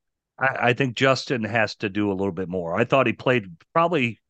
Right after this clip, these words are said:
his best game this past weekend against, uh, Detroit, where it was a full game. Yeah, it ended in a strip sack fumble, but that wasn't, he put the team in position to win prior,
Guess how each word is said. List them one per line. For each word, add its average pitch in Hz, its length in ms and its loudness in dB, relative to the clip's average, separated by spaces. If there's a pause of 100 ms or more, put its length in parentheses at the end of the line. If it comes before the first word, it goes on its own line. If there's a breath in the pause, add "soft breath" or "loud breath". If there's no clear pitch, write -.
(320)
his 123 240 -2
best 110 340 0
game 110 320 -2
this 92 160 -8
past 101 380 -2
weekend 98 420 -4
against, 87 480 -8
uh, 90 140 -6
Detroit, 87 640 -8
where 95 180 -4
it 95 60 -6
was 101 180 -2
a 101 80 -4
full 117 260 0
game. 104 280 0
Yeah, 117 180 4
it 110 80 0
ended 107 240 2
in 101 120 0
a 101 80 -2
strip - 340 -4
sack 110 280 -2
fumble, 101 400 2
but 98 240 -4 (540)
that 127 160 0
wasn't, 107 300 -2
he 170 160 -2
put 147 240 -2
the 120 80 -6
team 123 260 -2
in 104 100 -2
position 101 460 -6
to 95 80 0
win 87 240 0
prior, 92 500 0